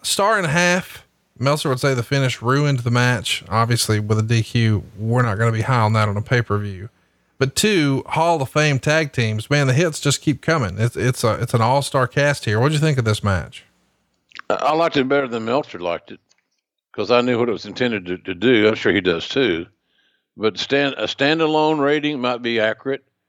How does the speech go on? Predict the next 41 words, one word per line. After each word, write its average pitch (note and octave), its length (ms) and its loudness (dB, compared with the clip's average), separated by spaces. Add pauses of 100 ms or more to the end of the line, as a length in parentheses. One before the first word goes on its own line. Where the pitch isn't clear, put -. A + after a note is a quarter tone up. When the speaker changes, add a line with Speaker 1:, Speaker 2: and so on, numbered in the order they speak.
(300)
Speaker 2:
but G#2 180 -4
how A#2+ 180 2
it G#2+ 140 -6
fit B2+ 140 -2
into A#2+ 200 -6
the, F#2+ 220 -10 (120)
the G#2 100 -8
overall, A2+ 720 2
uh, F2 300 -2 (400)
makeup A#2+ 520 0
of G#2+ 140 2
the, F#2 220 -2
of F#2 120 -4
the, F2+ 320 -4
of F2+ 160 0
the F#2+ 100 2
event, A2 400 2
of F2+ 140 -4
that F#2+ 160 -2
card, A2+ 520 0 (460)
didn't A2 200 0
bother G2+ 240 2
me G2 140 -2
a F#2 80 0
bit. G2+ 360 0
You, F#2+ 100 -10
you F#2 180 -8
got G#2 220 0
what G2+ 200 -4
you F2+ 200 -6 (640)
thought A2 200 0
you G#2+ 80 -2
were G2+ 60 -2
gonna F#2+ 220 -2
get. G2 280 0
You G2 160 -4
know, F#2+ 160 0
the, E2+ 220 -2 (480)
the, F2 340 0
uh, D#2+ 40 -8
cocky, G2+ 680 0